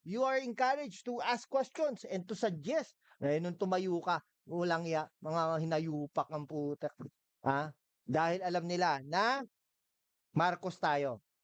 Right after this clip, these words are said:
Ayan, mga hinayupak. Oo. Okay? Mga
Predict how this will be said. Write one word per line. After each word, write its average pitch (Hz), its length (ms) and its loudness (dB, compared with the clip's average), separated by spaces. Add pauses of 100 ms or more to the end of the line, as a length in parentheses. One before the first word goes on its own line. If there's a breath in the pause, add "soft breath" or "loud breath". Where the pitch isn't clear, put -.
(580)
Ayan, 127 400 0
mga 147 400 0
hinayupak. 151 560 -2 (640)
Oo. 135 460 2 (560)
Okay? 151 580 2
Mga 151 240 -2